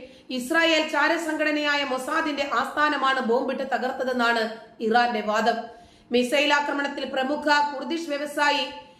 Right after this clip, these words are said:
പെഷ്റോ ദിസായിയും അദ്ദേഹത്തിന്റെ കൈക്കുഞ്ഞുമടക്കം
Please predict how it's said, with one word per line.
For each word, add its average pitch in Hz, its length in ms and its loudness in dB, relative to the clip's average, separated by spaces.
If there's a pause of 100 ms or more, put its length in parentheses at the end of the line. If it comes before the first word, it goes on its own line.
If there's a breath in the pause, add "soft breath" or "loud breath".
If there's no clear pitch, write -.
(140 loud breath)
പെഷ്റോ 285 400 2
ദിസായിയും 302 760 0
അദ്ദേഹത്തിന്റെ 269 720 -2
കൈക്കുഞ്ഞുമടക്കം 254 800 0